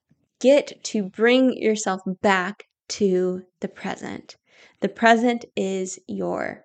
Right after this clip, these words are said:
present. You get to see all of the lessons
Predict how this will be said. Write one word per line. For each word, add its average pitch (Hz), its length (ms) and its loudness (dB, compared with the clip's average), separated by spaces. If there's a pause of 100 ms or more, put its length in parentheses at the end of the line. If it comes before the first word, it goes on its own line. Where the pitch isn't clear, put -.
present. - 680 -8 (460)
You 208 140 2
get 226 300 2
to 214 500 4
see 269 600 -2
all 220 220 2
of 208 140 0
the 202 120 -2
lessons 190 640 -4